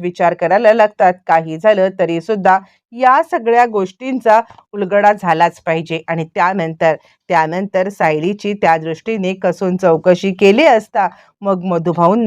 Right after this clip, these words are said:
डॉक्युमेंटशिवाय, म्हणजे त्या गाठोड्याशिवाय असलेले वेगळे डॉक्युमेंट्स कोणते आहेत हे विचारलं असता मधुभाऊंनी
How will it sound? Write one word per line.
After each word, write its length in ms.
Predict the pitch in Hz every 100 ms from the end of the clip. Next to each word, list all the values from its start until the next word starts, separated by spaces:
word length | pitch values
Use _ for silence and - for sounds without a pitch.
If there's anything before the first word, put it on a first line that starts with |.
| -
डॉक्युमेंटशिवाय, 1120 | 175 185 190 - 202 190 185 - 226 226 202 214
म्हणजे 260 | 196 190 240 240
त्या 200 | 226 247 - 208
गाठोड्याशिवाय 840 | 185 185 240 247 247 254 214 185 -
असलेले 480 | 175 - 214 202 202
वेगळे 360 | 175 160 175 165
डॉक्युमेंट्स 640 | 156 - 226 202 190 196
कोणते 380 | 190 165 160 175
आहेत 260 | 214 208 208 _ _ _
हे 140 | 190 196
विचारलं 540 | 175 - 170 156 156
असता 380 | - - - 190
मधुभाऊंनी 800 | 185 165 165 156 160 208 175 185